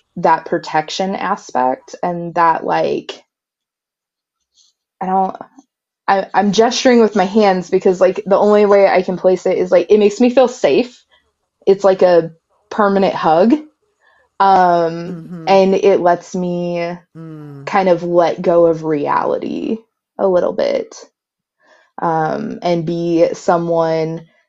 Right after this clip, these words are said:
Speaker 1: that I'm not usually in public. Like, in public, I'm very much a take charge, problem solve, like, type A personality <laughs> type of gal.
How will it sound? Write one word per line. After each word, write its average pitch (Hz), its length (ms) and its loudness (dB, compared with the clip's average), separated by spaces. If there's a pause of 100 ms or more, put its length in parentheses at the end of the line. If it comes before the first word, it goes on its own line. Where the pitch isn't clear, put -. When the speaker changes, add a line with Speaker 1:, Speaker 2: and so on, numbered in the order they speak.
(200)
Speaker 1:
that 156 600 0 (2000)
I'm 165 180 -4
not 156 240 -2
usually - 460 -6
in - 120 -10
public. - 600 -10 (220)
Like, 165 200 -2
in 170 100 -6
public, 165 400 0
I'm 160 200 -4
very 156 200 2
much 156 240 -4
a 151 360 0
take - 260 -8
charge, 160 760 0 (500)
problem 170 360 0
solve, 156 640 0
like, 151 420 2 (640)
type 175 320 0
A 190 180 4
personality 170 840 2 (380)
<laughs> - 320 -20
type 226 240 0
of 196 80 2
gal. 165 440 4